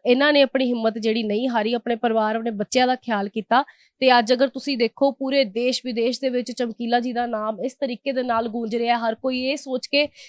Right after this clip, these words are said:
Google ਤੇ ਅਗਰ ਦੇਖਿਆ ਜਾਵੇ, ਸਰਚ ਵੀ ਕਰੋਗੇ ਨਾ, ਤਾਂ ਸਾਰੀ ਹਿਸਟਰੀ ਤੁਹਾਨੂੰ ਮਿਲ ਜਾਏਗੀ। ਫਿਲਮ ਵੀ ਬਣ ਚੁੱਕੀ ਹੈ। ਤਾਂ ਇਤਿਹਾਸ ਛੋਟਾ ਨਹੀਂ, ਇਤਿਹਾਸ ਬਹੁਤ ਵੱਡਾ ਹੈ, ਜਿਹੜਾ ਕਿ ਸੁਨਹਿਰੀ ਅੱਖਰਾਂ ਦੇ ਵਿੱਚ ਵੀ ਲਿਖਿਆ ਗਿਆ। ਪਰ ਕਾਲਾ ਦੌਰ ਜਿਸ ਨੇ ਹੰਢਾਇਆ, ਜੋ ਕਿ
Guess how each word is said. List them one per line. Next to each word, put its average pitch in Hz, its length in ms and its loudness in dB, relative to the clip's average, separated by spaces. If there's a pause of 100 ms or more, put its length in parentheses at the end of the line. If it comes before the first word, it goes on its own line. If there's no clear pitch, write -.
(220)
Google 269 260 4
ਤੇ 330 220 -2
ਅਗਰ 262 220 -2
ਦੇਖਿਆ 247 320 -2
ਜਾਵੇ, 269 240 -2
ਸਰਚ 277 360 -6
ਵੀ 302 100 -4
ਕਰੋਗੇ 262 320 -2
ਨਾ, 277 100 -4
ਤਾਂ 311 180 -2
ਸਾਰੀ 269 400 -4
ਹਿਸਟਰੀ 247 400 -4
ਤੁਹਾਨੂੰ 269 240 -2
ਮਿਲ 214 180 0
ਜਾਏਗੀ। 226 280 -2
ਫਿਲਮ 240 300 -4
ਵੀ 240 140 -4
ਬਣ 233 220 0
ਚੁੱਕੀ 240 360 -4
ਹੈ। 262 80 4 (360)
ਤਾਂ 294 380 12
ਇਤਿਹਾਸ 277 720 6
ਛੋਟਾ 294 360 4
ਨਹੀਂ, 285 120 0
ਇਤਿਹਾਸ 247 420 -4
ਬਹੁਤ 220 280 0
ਵੱਡਾ 226 320 2
ਹੈ, 269 40 0 (400)
ਜਿਹੜਾ 240 240 6
ਕਿ 302 340 2 (380)
ਸੁਨਹਿਰੀ 302 480 6
ਅੱਖਰਾਂ 294 400 4
ਦੇ 285 60 2
ਵਿੱਚ 269 200 -6
ਵੀ 262 100 -2
ਲਿਖਿਆ 254 340 4
ਗਿਆ। 254 180 4
ਪਰ 277 140 0
ਕਾਲਾ 262 360 6
ਦੌਰ 240 280 4
ਜਿਸ 240 240 -6
ਨੇ 254 100 0
ਹੰਢਾਇਆ, 233 420 2
ਜੋ 226 140 -4
ਕਿ 240 200 -6